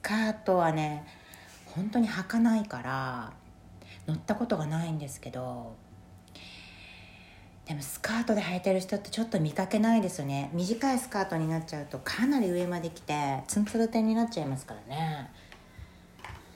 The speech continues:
なので、ちょっとスカートはね、で、長いスカートだと、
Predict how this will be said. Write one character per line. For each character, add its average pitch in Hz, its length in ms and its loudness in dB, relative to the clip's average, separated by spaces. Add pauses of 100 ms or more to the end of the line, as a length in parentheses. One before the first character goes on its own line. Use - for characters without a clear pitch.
(140)
な 185 100 0
の 190 180 0
で、 170 60 -4 (460)
ち - 100 -10
ょ 175 40 -8
っ - 100 -14
と - 80 -12
ス - 180 -8
カ 214 120 -2
ー 214 240 -2 (140)
ト 160 120 -6
は 143 240 -10
ね、 170 480 -6
で、 170 80 -4
長 180 380 0
い 254 60 2
ス - 140 -4
カ 190 200 0
ー 185 40 -2
ト 170 80 -6
だ 143 140 -6
と、 165 440 4